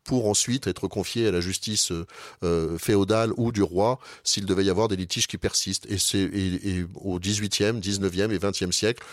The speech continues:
les conseils de prud'homme ont été, euh, vraiment institutionnalisés avec la répartition en plusieurs sections, encadrement, euh, industrie, commerce, activités diverses et agriculture. C'est quelque chose qui est très, très ancien et qui reste, euh, ce qu'on appelle l'échevinage, c'est-à-dire, euh, des, des juridictions qui sont professionnelles.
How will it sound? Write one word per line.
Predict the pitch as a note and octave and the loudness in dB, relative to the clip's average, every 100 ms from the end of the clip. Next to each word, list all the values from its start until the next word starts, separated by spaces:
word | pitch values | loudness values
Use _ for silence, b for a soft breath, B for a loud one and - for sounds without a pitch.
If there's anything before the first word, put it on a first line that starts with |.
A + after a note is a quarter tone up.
| B B | B B
les | G2+ | -2
conseils | G#2 F#2+ G#2 | 0 2 2
de | G2+ | 2
prud'homme | - F2+ G2 G#2+ | 0 2 2 4
ont | F2+ | 2
été, | F2 - G#2 | 0 0 2
euh, | F2+ | 2
vraiment | E2 F#2+ G2+ | 2 0 2
institutionnalisés | F#2 F#2+ F#2+ - F#2 F2 F2 F2+ A2 | 0 -2 -2 0 0 0 0 0 2
avec | E2+ F2 - | 0 -2 -2
la | |
répartition | F2+ - - F#2 - G2+ F2+ | -4 -4 -6 -4 -2 0 -2
en | |
plusieurs | - E2+ F#2+ - | -4 -4 -2 0
sections, | F#2 - F#2 F#2+ | 0 0 0 0
encadrement, | F2 F#2 E2+ E2 E2 F#2 F2 | 0 0 -2 -2 -2 -2 -2
euh, | D2 B B B | -8 B B B
industrie, | F#2+ F2 - - F#2+ G2 | -2 -2 -4 -2 -2 0
commerce, | G2 F2 F2+ - | 0 2 0 0
activités | E2+ - F2 F#2 | -4 -6 -6 -4
diverses | E2 D#2+ F#2+ - | -4 0 0 0
et | E2+ | -2
agriculture. | F2 E2 F2 - C3+ D3 B B B - | -4 -8 -6 -2 0 0 B B B -6
C'est | F#2 | -4
quelque | F2+ F#2 | -2 -2
chose | - A2 | -4 -2
qui | E2+ | -4
est | |
très, | - G#2+ | -2 -4
très | - F2+ | 0 0
ancien | E2+ - F#2+ A2 | 2 0 2 2
et | F2+ | 0
qui | F2+ | 0
reste, | F2+ G2 E2+ | 0 0 -2
euh, | E2+ | -4
ce | - | -4
qu'on | E2+ | -2
appelle | E2+ F#2+ F#2 | 0 0 2
l'échevinage, | F#2 - F2+ F2 F2 G2+ - | 2 2 2 2 2 0 -2
c'est-à-dire, | D#2+ D#2+ E2 F#2+ | -6 -4 -2 -2
euh, | D2+ C#2+ B B B | -4 -6 B B B
des, | E2+ E2 D#2+ D2+ D2+ D#2 - - B B F2+ | 0 2 2 0 -4 -12 -14 -16 B B -2
des | F#2 | 2
juridictions | F2 E2+ E2 - G2 | 4 2 0 -2 -2
qui | F2 | -2
sont | F2 | -2
professionnelles. | F2+ F#2 E2+ E2 | -2 -2 -2 -4